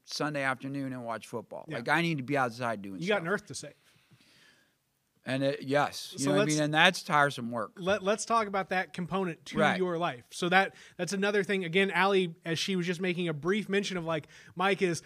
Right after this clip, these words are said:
Speaker 2: this, this, this, this, and this. One of the things that she threw out there was your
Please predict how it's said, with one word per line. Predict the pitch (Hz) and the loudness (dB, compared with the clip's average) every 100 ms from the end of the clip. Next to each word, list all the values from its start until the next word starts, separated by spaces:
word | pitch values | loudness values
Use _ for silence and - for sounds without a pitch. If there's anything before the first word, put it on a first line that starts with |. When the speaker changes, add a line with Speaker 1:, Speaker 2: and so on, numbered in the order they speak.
| - | -8
Speaker 2:
this, | - 285 | 2 2
this, | - 240 220 | 4 2 6
this, | 220 214 | 4 4
this, | 202 196 190 | 6 6 4
and | 170 | -2
this. | 196 143 - | -2 -4 -10
One | 165 190 | -4 0
of | 190 | 0
the | 180 | 0
things | 190 | -2
that | 180 - | -2 -6
she | 196 | -8
threw | 170 190 | -4 0
out | 185 196 | 2 2
there | 196 180 175 | 0 -2 -2
was | 160 160 151 - - _ _ 170 147 | -2 -2 -4 -12 -20 _ _ -10 2
your | 196 196 190 | 6 6 4